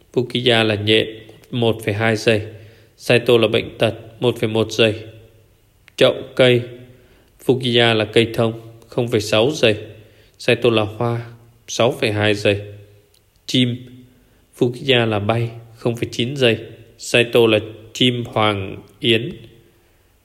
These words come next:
ba phẩy sáu giây. Sách. Fukiya là nhà sách, một giây. Saito là nhà sách Maruzen, một phẩy ba giây. Giấy dầu. Fukiya là che giấu,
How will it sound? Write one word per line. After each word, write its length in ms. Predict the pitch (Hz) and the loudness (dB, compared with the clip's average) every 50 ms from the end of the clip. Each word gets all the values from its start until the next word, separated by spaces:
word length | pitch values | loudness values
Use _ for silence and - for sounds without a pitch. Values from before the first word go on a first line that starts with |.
| _ - | _ -2
ba 260 | - - 120 117 110 | 0 2 2 2 0
phẩy 160 | 113 - 113 | -2 -4 -4
sáu 260 | 104 - - 104 120 | -4 -2 -4 -4 -4
giây. 220 | 139 - - 110 98 101 - - - - _ _ _ _ _ _ _ - _ _ _ _ _ _ _ _ _ - | -4 -2 -4 -4 -4 -6 -12 -18 -20 -20 _ _ _ _ _ _ _ -20 _ _ _ _ _ _ _ _ _ -10
Sách. 280 | - - 160 170 175 175 - - - - - _ _ _ _ _ _ - | -2 0 2 2 2 0 -6 -18 -20 -20 -20 _ _ _ _ _ _ -14
Fukiya 420 | - 139 135 123 113 120 120 117 113 | -10 -4 -4 -2 0 2 2 2 4
là 100 | 113 110 | 2 0
nhà 260 | 104 107 104 104 104 | 0 0 0 0 -2
sách, 300 | 101 - - 170 196 196 - - - - - _ - | -2 -2 -2 -2 -2 -2 -6 -14 -20 -20 -20 _ -4
một 240 | 123 117 107 113 - | -2 -2 -2 -2 0
giây. 280 | - 120 113 110 107 - - - - - - - _ _ _ _ _ _ _ _ _ _ _ _ _ _ _ _ | 2 4 4 4 2 -2 -14 -18 -20 -20 -20 -20 _ _ _ _ _ _ _ _ _ _ _ _ _ _ _ _
Saito 400 | - - - 127 120 - 127 120 | -6 0 2 2 4 6 6 6
là 80 | 113 107 | 6 4
nhà 220 | 101 104 107 104 | 2 0 0 -2
sách 320 | 101 - - - 151 170 180 - - - | -2 -2 -2 0 0 0 -2 -4 -12 -10
Maruzen, 640 | - 117 117 117 113 117 110 107 - - 113 107 107 101 104 - - - - - _ - | -4 2 4 4 4 4 2 2 2 2 2 2 0 0 -4 -12 -16 -20 -20 -20 _ -4
một 180 | - 120 110 - | -2 -2 -2 0
phẩy 100 | - 107 | -2 -2
ba 240 | 104 113 110 107 104 | 0 2 0 0 0
giây. 240 | 101 - 110 104 101 104 - - - - - _ _ _ _ _ _ _ _ _ _ _ _ _ _ _ _ _ - _ _ _ _ _ _ _ _ _ _ _ | 0 0 0 0 0 -4 -10 -16 -20 -20 -20 _ _ _ _ _ _ _ _ _ _ _ _ _ _ _ _ _ -20 _ _ _ _ _ _ _ _ _ _ _
Giấy 340 | - - 131 120 131 156 - | -2 4 4 6 6 4 2
dầu. 540 | - - 120 110 107 104 101 101 - - - - - - - - _ _ _ _ - | 2 4 4 6 6 6 4 0 -4 -10 -16 -18 -20 -20 -20 -20 _ _ _ _ -4
Fukiya 480 | - 123 117 120 - 120 117 117 113 113 | -4 -4 -4 -2 0 2 2 2 2 2
là 100 | 107 104 | 0 -2
che 280 | 101 - - 117 113 | -2 -2 -2 0 0
giấu, 400 | 107 - - 113 107 120 147 180 | 0 0 2 2 2 2 0 -2